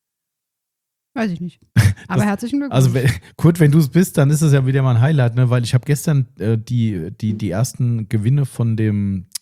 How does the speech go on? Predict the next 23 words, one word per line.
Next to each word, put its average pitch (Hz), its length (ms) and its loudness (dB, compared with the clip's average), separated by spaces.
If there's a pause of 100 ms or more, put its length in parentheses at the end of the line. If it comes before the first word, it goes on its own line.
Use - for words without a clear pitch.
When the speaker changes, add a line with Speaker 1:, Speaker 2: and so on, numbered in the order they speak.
(100)
Speaker 2:
äh, 98 120 -6
Christmas-Podcast 143 760 -2
mit 117 100 -2
dem - 40 -16
Christoph 151 260 -6
zusammen 98 320 -4
rausgeschickt 101 540 -6 (520)
und, 113 300 2
ähm, 107 440 -2 (200)
hab 104 200 -4
ihm 131 120 2
dann 110 120 0
angeschrieben, 123 480 -2
weil 113 120 2
er 101 100 -2
wollte 117 200 -2
noch 117 100 2
was 110 120 0
dazu 107 240 -6
bestellen. 82 400 -4
Also 80 200 -6 (280)
der 95 160 0 (260)
den 87 260 -2